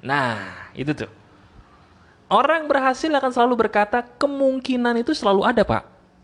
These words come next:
Kemungkinan itu selalu ada, Bu. Kemungkinan itu selalu ada, bro." Pernah dengar gak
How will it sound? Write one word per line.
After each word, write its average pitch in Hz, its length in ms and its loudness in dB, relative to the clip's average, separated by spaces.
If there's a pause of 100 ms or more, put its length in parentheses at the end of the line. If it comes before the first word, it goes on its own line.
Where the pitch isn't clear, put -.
(560)
Kemungkinan 196 880 2
itu 123 160 0
selalu 139 320 0
ada, 160 240 0
Bu. 160 240 2 (960)
Kemungkinan 247 720 0
itu 269 160 2
selalu 247 320 2
ada, 262 240 2
bro." 262 720 0 (800)
Pernah 190 240 0
dengar 269 160 0
gak 147 160 4